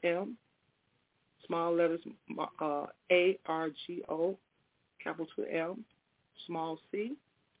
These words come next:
capital C O Y, thirteen. Minister Margot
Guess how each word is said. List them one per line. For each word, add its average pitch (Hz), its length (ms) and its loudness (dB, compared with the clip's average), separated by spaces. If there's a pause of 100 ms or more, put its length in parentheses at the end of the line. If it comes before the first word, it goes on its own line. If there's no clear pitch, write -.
capital - 380 -6 (180)
C 202 240 -4 (120)
O 170 160 6
Y, 175 440 0 (680)
thirteen. - 580 2 (480)
Minister 165 380 -2
Margot 180 680 0